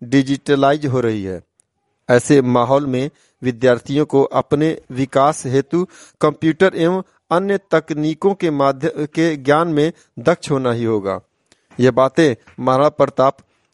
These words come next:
महाविद्यालय जंगल दूषण गोरखपुर में भारत भारती पखवाड़ा के अंतर्गत आयोजित कंप्यूटर प्रश्न मंच प्रतियोगिता के संयोजक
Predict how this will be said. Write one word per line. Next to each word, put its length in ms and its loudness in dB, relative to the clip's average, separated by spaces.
महाविद्यालय 680 0
जंगल 380 -2
दूषण 440 -2
गोरखपुर 520 0
में 260 -4
भारत 460 0
भारती 540 -4
पखवाड़ा 520 0
के 180 -6
अंतर्गत 520 -4
आयोजित 540 0
कंप्यूटर 680 0
प्रश्न 480 -2
मंच 340 -2
प्रतियोगिता 760 -4
के 320 -4
संयोजक 560 2